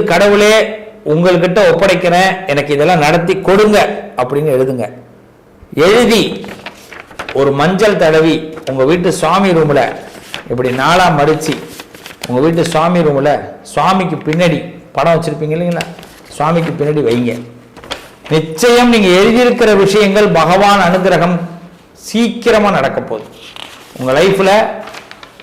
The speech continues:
இதுதான் உங்களுக்கு நாங்க கொடுக்கிற ஒரு நல்ல யோசனை. ஏன்னா எழுதியிருக்கிற நமக்கு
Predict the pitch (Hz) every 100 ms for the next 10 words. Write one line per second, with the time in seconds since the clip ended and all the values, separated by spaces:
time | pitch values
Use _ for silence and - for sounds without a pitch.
0 | - 139 180 196 214 220 190 160 147 160
1 | 175 170 - - 131 131 147 139 151 156
2 | 160 156 120 123 165 170 147 147 156 151
3 | 156 - - - - - 147 202 226 226
4 | 233 - - - 147 160 220 240 254 226
5 | 247 196 180 190 175 208 214 - -